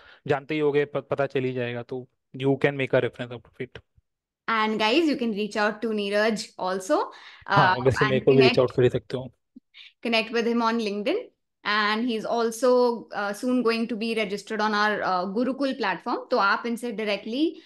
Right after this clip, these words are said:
Speaker 2: uh, मेंटरशिप सेशन भी बुक कर सकते हैं। आपको इंटरव्यू में कोई हेल्प चाहिए या फिर आपको, uh, अंडरस्टैंड करना है, रिज्यूमे में कोई हेल्प चाहिए, you can definitely reach out to him। He's very sweet and definitely he'll help you out। That's all for today's podcast, guys। Thank you so much and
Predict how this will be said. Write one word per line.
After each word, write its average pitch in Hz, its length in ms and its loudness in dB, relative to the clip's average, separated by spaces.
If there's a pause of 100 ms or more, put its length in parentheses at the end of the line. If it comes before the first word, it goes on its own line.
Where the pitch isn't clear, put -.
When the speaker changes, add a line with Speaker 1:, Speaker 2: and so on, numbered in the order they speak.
(280)
Speaker 2:
uh, 220 180 -2
मेंटरशिप 233 560 0
सेशन 254 460 -2
भी 277 140 0
बुक 214 240 -4
कर 233 120 0
सकते 226 320 -6
हैं। 226 240 -4
आपको 214 320 -2
इंटरव्यू 208 400 -4
में 220 160 -4
कोई 220 240 -2
हेल्प 208 240 -2
चाहिए 208 540 -2 (260)
या 208 120 2
फिर 226 180 -2
आपको, 220 640 0 (260)
uh, 202 260 2
अंडरस्टैंड 240 540 -2
करना 226 240 -4
है, 226 200 -4
रिज्यूमे 247 360 -2
में 262 140 -4
कोई 254 220 -4
हेल्प 208 160 -6
चाहिए, 320 240 -4
you 208 100 -8
can 208 120 -4
definitely 202 500 -4
reach 196 320 -4
out 202 140 -6
to 226 140 -4
him। 349 160 0
He's 214 220 -4
very 262 280 4
sweet 269 260 -2
and 196 220 -2
definitely 220 580 -4
he'll 202 220 -2
help 175 240 -6
you 165 40 -2
out। - 180 -6 (420)
That's 233 220 0
all 277 240 4
for 262 140 0
today's 254 320 2
podcast, 247 460 -2
guys। 285 200 -4 (100)
Thank 226 160 -6
you 233 180 -8
so 226 140 0
much 330 180 0
and 214 160 -4